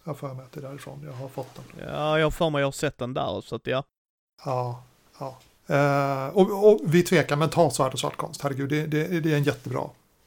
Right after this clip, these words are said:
Speaker 1: jättebra produkt.
Speaker 2: Ja.
Speaker 1: Eh, annars så finns det ju massor med, eh, med gratis grejer att ladda hem på nätet.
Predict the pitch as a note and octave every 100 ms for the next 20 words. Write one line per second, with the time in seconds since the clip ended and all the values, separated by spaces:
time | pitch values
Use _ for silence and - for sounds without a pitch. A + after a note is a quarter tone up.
0 | _ - - - - - - - _ _
1 | _ D#3 A3 C4+ - _ _ C#3+ C3+ B2+
2 | B2+ B2+ B2+ - _ _ F3 E3 E3+ -
3 | - - - _ _ _ _ - - D#3
4 | D3+ - D#3+ C#3+ C3+ - D3 C3+ C3 B2
5 | C3 C3+ - E3 D#3+ - _ C#3+ B2+ C3+
6 | C#3+ - D3 C3 - - - - _ -
7 | C#3+ D3 D3+ C#3+ C3+ F3 D3 C#3+ C#3+ C#3+
8 | C#3+ D3 -